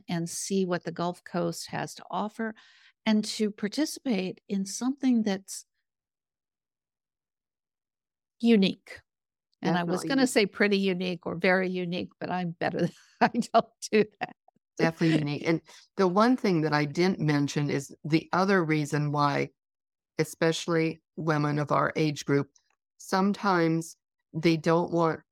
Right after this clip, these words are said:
Speaker 2: to go to something alone, or they feel uncomfortable going alone. That's also very important to me,
Speaker 1: Mm-hmm.
Speaker 2: that all of the single women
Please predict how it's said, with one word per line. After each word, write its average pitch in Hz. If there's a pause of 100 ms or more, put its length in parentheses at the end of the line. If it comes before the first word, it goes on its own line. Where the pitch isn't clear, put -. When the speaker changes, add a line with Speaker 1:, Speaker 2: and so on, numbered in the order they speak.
Speaker 2:
to 165
go 156
to 160
something 156
alone, 147
or 147
they 147
feel 160
uncomfortable 156
going 147
alone. 147 (640)
That's 165 (120)
also 160
very 156
important 170
to 165
me, 143
Speaker 1:
Mm-hmm. 233
Speaker 2:
that 147 (140)
all 160
of 160 (100)
the 156
single 180
women 156